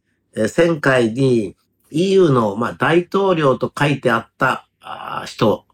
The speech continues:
のですね、写真を出しまして、皆さんそれはこの人わかりますかと。イーユーのとにかく代表ですからね。えー、イギリスの代表とか、ドイツの代表とかご存知であれば、ロシアのプーチン大統領とかご存知であれば、当然その上の、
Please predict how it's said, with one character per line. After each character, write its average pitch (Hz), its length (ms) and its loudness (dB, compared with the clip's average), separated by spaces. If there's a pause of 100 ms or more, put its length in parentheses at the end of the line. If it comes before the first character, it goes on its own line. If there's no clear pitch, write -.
の 101 160 2
で - 80 -4
す - 120 -4
ね、 - 260 2 (420)
写 - 180 -10
真 135 200 2
を 127 40 4
出 117 100 0
し - 100 -10
ま 113 100 -2
し - 60 -14
て、 82 240 -12
皆 120 160 0
さ 120 120 -2
ん 107 60 -4
そ - 60 -8
れ 110 80 -2
は 110 120 -2
こ - 160 -6
の 117 80 0
人 110 120 -2
わ 107 80 0
か 120 80 -2
り 135 60 2
ま 139 100 2
す - 80 -8
か - 160 -2
と。 - 200 -14 (420)
イ 170 180 4
ー - 40 6
ユ 247 120 4
ー 202 60 6
の 143 80 4
と 131 140 -2
に 120 80 2
か 92 120 -6
く 85 260 -10 (380)
代 123 180 0
表 113 160 2
で 113 60 0
す - 80 -14
か - 80 -10
ら 151 100 -8
ね。 185 320 2 (480)
え 98 60 -6
ー、 - 40 -2
イ 123 80 2
ギ 160 100 4
リ 180 60 4
ス 160 40 -8
の 175 160 2
代 143 240 -2
表 139 160 0
と 131 80 -4
か、 76 380 -8 (380)
ド 139 120 4
イ 147 60 0
ツ - 120 -6
の 110 120 0
代 107 280 -4
表 98 140 -2
と - 80 -10
か - 300 -12
ご 104 80 -6
存 123 200 2
知 98 60 -8
で 90 100 -10
あ 92 60 -10
れ 85 80 -16
ば、 - 340 -6 (200)
ロ 123 100 4
シ - 140 0
ア 113 60 2
の 98 120 -6
プ - 220 -2
ー - 20 2
チ 95 160 -8
ン 90 80 -8
大 95 180 -2
統 87 180 -6
領 - 80 -14
と - 100 -16
か - 80 -10
ご 92 80 -2
存 104 180 2
知 85 60 -6
で 90 80 -6
あ - 60 -10
れ 76 80 -14
ば、 117 280 -4 (480)
当 165 160 2
然 170 200 0
そ 170 120 -4
の 170 180 -4
上 185 360 2
の、 208 380 -2